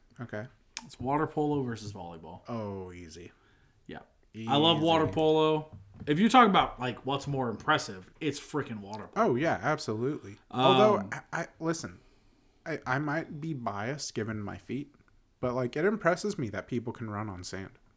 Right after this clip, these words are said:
Speaker 2: You're certainly biased given your feet. It's
Speaker 1: Yeah.
Speaker 2: not that hard. It's not hard at all, actually.
Speaker 1: Mm-hmm.
Speaker 2: Um, <laughs> e-,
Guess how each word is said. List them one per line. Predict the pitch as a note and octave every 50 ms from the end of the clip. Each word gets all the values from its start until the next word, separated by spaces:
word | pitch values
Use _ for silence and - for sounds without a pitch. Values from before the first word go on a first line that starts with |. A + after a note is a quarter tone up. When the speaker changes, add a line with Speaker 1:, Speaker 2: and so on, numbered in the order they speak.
| _ _ _ _ _ _ _ _ _ _ _ _ _ _ _ _ _ _ -
Speaker 2:
You're | - D#2 - - _ _ _ _ -
certainly | - - A#2+ G#2+ - G#2+ G#2
biased | G2 - D#2 E2 C2 - - -
given | - C#2 D#2+ E2+
your | E2 -
feet. | - - - - _ E2+ F2 - -
It's | - D2+ -
Speaker 1:
Yeah. | - F#2+
Speaker 2:
not | F#2+ -
that | - - -
hard. | - - - - - _ -
It's | - - -
not | A#2+ A2
hard | A#2+ B2 A2+
at | A2
all, | D3 C#3+ - - G#2
actually. | G#2 - - A2+ A2+ - _ _
Speaker 1:
Mm-hmm. | C#4+ D4 D4 A#3 A3+ C4+ B3+ A#3+ A#3+ B3 A3 E3 C#3+ C#3+ - _ _ _ _ _ _ _ - C#3
Speaker 2:
Um, | C3+ C#3 C3+ C3+ C3 B2+ C3 D#3 C#3+ B2+ G#2 -
<laughs> | - - - _ _ _ _ _ _ _ _ _ _ _ _ _ _ _ _ _ _ _ _ _ _ _ _ _ _ _ _ _ _ -
e-, | F#3 A#3 D4 -